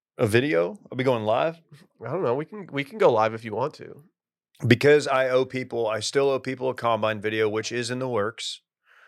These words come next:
Speaker 1: I will commit to this as well.
Speaker 2: Okay.
Speaker 1: But I can't make any promises that the majority of it won't just end up down my pants.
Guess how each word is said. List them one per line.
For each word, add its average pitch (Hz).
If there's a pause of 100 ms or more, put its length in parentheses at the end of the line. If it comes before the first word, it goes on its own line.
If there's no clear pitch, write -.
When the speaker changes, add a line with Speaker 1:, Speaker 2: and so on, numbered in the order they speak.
(1900)
Speaker 1:
I 117
will 110
commit 117
to 120
this 113
as 107
well. 104
Speaker 2:
Okay. 127
Speaker 1:
But 131
I 123
can't 139
make 131
any 123
promises 110
that 98
the 101
majority 104
of 95
it 98
won't 101
just -
end 98
up 92
down 95
my 87
pants. -